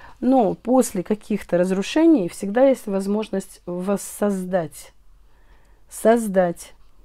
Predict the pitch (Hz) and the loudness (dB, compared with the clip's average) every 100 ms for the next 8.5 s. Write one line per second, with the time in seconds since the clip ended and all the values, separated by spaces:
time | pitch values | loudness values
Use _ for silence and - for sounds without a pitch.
0 | - - - - - - 185 190 185 165 | -20 -20 -20 -20 -16 -4 -2 0 0 -2
1 | 170 - 165 160 - - - - - - | -8 -10 -10 -10 -12 -20 -20 -20 -20 -6
2 | 185 220 226 214 185 190 180 - 208 202 | 0 2 2 0 -2 -4 -6 0 0 2
3 | 196 190 - - - 185 170 - 170 175 | 0 -4 -10 -16 -4 -2 -2 -6 -8 -8
4 | - - 185 160 - - - _ _ _ | -8 -6 -6 -6 -10 -16 -20 _ _ _
5 | - _ _ _ - - - - _ _ | -20 _ _ _ -20 -20 -20 -20 _ _
6 | _ - - 185 196 196 196 - - 202 | _ -14 -6 2 2 2 -2 -4 0 0
7 | 214 214 - 180 175 - 175 170 - - | 2 -2 -4 -4 -4 -4 -6 -6 -8 -20
8 | - 165 156 - - | -8 -8 -8 -12 -20